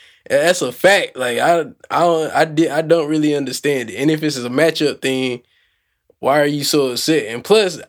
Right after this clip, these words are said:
I heard that him and Mike Evans was gonna have a low snap count anyway. So I really, really, I really wanna know what, like, what was said and what happened.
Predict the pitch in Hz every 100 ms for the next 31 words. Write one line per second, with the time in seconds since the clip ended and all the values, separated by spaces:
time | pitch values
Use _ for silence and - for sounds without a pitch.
0 | - 151 165 160 160 151 127 165 160 139
1 | 104 135 156 131 175 160 151 143 151 127
2 | 123 147 151 139 143 - 139 123 147 170
3 | 139 127 127 143 175 160 143 120 110 156
4 | 151 147 143 135 165 143 135 127 123 123
5 | 117 98 107 98 127 117 120 - 120 110
6 | 104 101 113 104 110 104